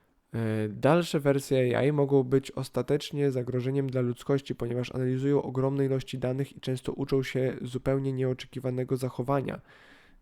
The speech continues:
Jak ludzie! Podkreśla Hilton.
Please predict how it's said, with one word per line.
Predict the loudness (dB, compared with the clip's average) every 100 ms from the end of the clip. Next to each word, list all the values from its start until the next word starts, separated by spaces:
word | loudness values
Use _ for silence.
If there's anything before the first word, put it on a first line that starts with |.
| -16
Jak | -6 -2 0 6
ludzie! | 12 12 12 12 10 8 -10 -20 -20 -10 -4
Podkreśla | 0 4 4 4 -2
Hilton. | 0 -2 -2 -6 -8